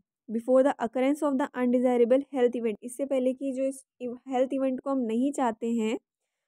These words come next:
वो हो, उसको हमने रोकना है, ठीक है। तो यहाँ पे चार डिस्टिंक्ट लेवल्स हैं इलनेस प्रिवेंशन के। देखिए, आउटलाइन में इन्होंने दिया था प्राइमरी, सेकेंडरी और टर्शरी लेवल,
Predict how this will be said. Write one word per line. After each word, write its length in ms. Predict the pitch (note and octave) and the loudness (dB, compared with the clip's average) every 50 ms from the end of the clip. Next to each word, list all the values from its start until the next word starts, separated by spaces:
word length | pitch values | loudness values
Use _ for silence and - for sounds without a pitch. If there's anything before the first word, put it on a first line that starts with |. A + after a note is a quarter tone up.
| _ _ - | _ _ -10
वो 200 | G#3+ G#3 A#3 C4+ | -6 2 2 4
हो, 180 | C#4+ D#4 D4 C#4+ | 4 6 4 4
उसको 480 | - - B3+ - - - _ - C#4+ D4 | 4 2 -4 -8 -10 -20 _ -4 -4 -2
हमने 400 | D4 C4+ A3+ G#3+ A3 A3+ B3 A#4+ - _ _ _ _ _ - B3+ | 0 -2 -2 -2 -2 0 0 -2 -2 _ _ _ _ _ -4 4
रोकना 380 | A3+ A#3 G#3+ A3 - F#3 F#3 | 4 4 4 4 0 -4 -4
है, 180 | G3+ G3 F3+ A3+ | -2 -2 -4 -6
ठीक 260 | _ - - D#4 C4 | _ -6 -6 0 0
है। 80 | C4 C4+ _ _ _ _ _ - | 0 -2 _ _ _ _ _ -4
तो 60 | B3 | -2
यहाँ 420 | B3 G#3+ A#3 C4 C4+ C#4 D4+ - - | -2 0 2 2 2 2 0 -2 -2
पे 160 | D4+ D#4 D#4+ _ _ | -6 -6 -6 _ _
चार 380 | - - C4+ B3 B3+ B3+ C#4+ D#4 | -4 -2 0 0 2 2 0 0
डिस्टिंक्ट 580 | D4+ - B3+ B3 - - - C4 C4+ C#4 - | 2 2 0 0 0 -6 -4 -4 -4 -4 -2
लेवल्स 460 | B3 A#3+ A#3 A3+ A3 A#3 A#3+ B3 - - | -2 0 0 2 2 2 0 0 -2 -4
हैं 240 | A#3+ A3+ A#3 - - - | -4 -2 -2 -4 -4 -4
इलनेस 440 | - G#3+ A3+ A3+ G#3+ A3 B3+ B3 - _ | -2 0 0 2 2 0 0 -2 -4 _
प्रिवेंशन 580 | - A3 G#3+ G3+ G3+ G#3 G#3 G#3+ - G#3+ G#3 G#3 | -2 0 0 0 0 -2 -4 -2 -2 -2 -2 -2
के। 220 | - - A3+ G3+ - _ _ _ _ _ - | -2 -2 -2 -2 -2 _ _ _ _ _ -4
देखिए, 320 | G3+ A#3 A#3+ - - A3 - - | 0 0 0 0 -4 -10 -8 -4
आउटलाइन 420 | G#3 A3+ A#3+ A#3 B3+ C4 C4+ D4 D4+ | -2 -2 0 0 -2 -4 -2 -2 -2
में 100 | D#4 D#4 | -2 -2
इन्होंने 220 | D4+ C#4+ C4+ C#4+ | -2 0 0 0
दिया 220 | B3+ C4+ C4 B3 | 0 0 0 0
था 140 | B3 C#4+ D4 | 0 -2 -4
प्राइमरी, 480 | C#4+ - C4+ B3 A3+ A3+ A3+ B3 C4+ D4 | -4 -6 -6 -6 -6 -4 -2 -2 -2 -2
सेकेंडरी 460 | C#4+ - C4 B3 C4 B3+ B3+ B3 C4+ | -2 -4 -4 -2 -2 -4 -2 0 2
और 120 | C#4 C#4+ | 2 2
टर्शरी 520 | C#4+ - C#4+ C4 C4 C4+ - - C4 D4 D4 | 0 0 -2 -2 -2 -2 -4 -4 -4 -2 0
लेवल, 300 | D4 C#4+ C#4+ C4+ D#4 | 2 2 2 0 -2